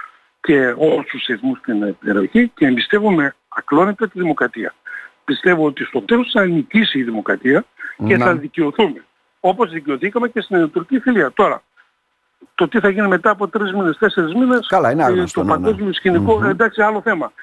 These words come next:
Speaker 1: Αλλά το θέμα είναι εμείς τι κάνουμε στο σπίτι μας, τι κάνουμε στην περιοχή μας. Ούτε χρειάζεται, εμείς δεν είμαστε χώρα μη δημοκρατική, να εφαρμόζουμε,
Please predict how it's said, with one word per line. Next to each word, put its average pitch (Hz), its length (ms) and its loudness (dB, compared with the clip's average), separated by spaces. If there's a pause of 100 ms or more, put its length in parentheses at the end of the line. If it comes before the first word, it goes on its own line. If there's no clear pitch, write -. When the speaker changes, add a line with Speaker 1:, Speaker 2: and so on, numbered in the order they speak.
(160)
Speaker 1:
Αλλά 147 260 0
το - 180 -8
θέμα 214 260 0
είναι 190 240 -4
εμείς 175 380 -2
τι 180 120 -2
κάνουμε 185 340 0
στο - 180 -8
σπίτι - 340 -4
μας, - 320 -2 (320)
τι 175 100 0
κάνουμε 170 220 2
στην - 120 -8
περιοχή 131 400 0
μας. - 240 -6 (320)
Ούτε 185 260 2
χρειάζεται, 190 600 0
εμείς 147 220 -2
δεν 185 120 0
είμαστε 202 220 0
χώρα 160 500 0 (280)
μη 160 160 -2
δημοκρατική, 135 840 -2 (320)
να 139 280 4
εφαρμόζουμε, 131 840 0